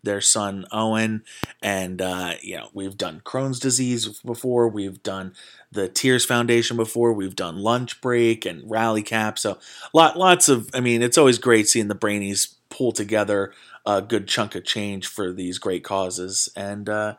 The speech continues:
and then, yeah, we also have some fun with, like, gag gifts here and there. Did, like, a little gift exchange with Sam's family where, uh, I took home a couple nice bottles of wine. Uh, I put in the basket Vouv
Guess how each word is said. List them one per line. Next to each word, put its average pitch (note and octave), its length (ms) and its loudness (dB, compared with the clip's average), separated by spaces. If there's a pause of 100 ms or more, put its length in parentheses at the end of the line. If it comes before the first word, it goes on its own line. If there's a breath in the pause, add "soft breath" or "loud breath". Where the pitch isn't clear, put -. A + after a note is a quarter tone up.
(380 loud breath)
and E3 140 0
then, E3 120 2
yeah, G#3 160 4
we B2+ 100 6
also D3 240 6
have D3+ 100 4
some D#3 140 -4
fun D#3+ 260 2
with, D3+ 160 -4
like, A2 160 -2
gag C#3+ 340 2
gifts D3 280 0
here D3 160 -2
and C#3+ 120 -6
there. C#3+ 340 -4 (280 soft breath)
Did, B2 220 4
like, A#2 100 4
a B2+ 60 0
little A#2+ 180 4
gift C#3 240 -4
exchange A#2+ 460 -2
with G2+ 80 -6
Sam's C3 420 -4
family B2+ 540 -4
where, G2+ 420 -2 (420 soft breath)
uh, G2 420 -2 (100)
I G#2+ 120 -2
took - 280 -4
home A2 400 0
a - 40 -20
couple A2+ 280 -4
nice G#2 180 -2
bottles F2+ 500 -4
of E2 140 -18
wine. A2+ 480 -6 (460 soft breath)
Uh, E2+ 380 -8 (220)
I E2+ 120 -8
put - 340 0
in D#3+ 200 2
the C3+ 60 2
basket F#2 680 -2 (260)
Vouv G2 540 -4